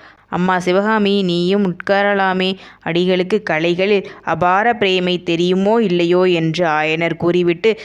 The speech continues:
பீக்ஷைவை பார்த்து சற்று மெதுவான குரலில், "அடிகளே, அஜந்தா சித்திரங்களை பற்றி ஏதாவது தகவல் வந்ததா?"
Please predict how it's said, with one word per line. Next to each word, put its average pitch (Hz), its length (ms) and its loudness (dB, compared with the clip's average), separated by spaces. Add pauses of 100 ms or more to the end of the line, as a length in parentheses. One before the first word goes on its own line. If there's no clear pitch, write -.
(180)
பீக்ஷைவை 180 640 0
பார்த்து 160 400 -2
சற்று 175 340 -2
மெதுவான 185 580 0
குரலில், 190 500 0 (220)
"அடிகளே, 208 600 0 (540)
அஜந்தா 208 400 2
சித்திரங்களை 180 640 0
பற்றி 170 360 0
ஏதாவது 180 540 2
தகவல் 175 400 0
வந்ததா?" 170 500 0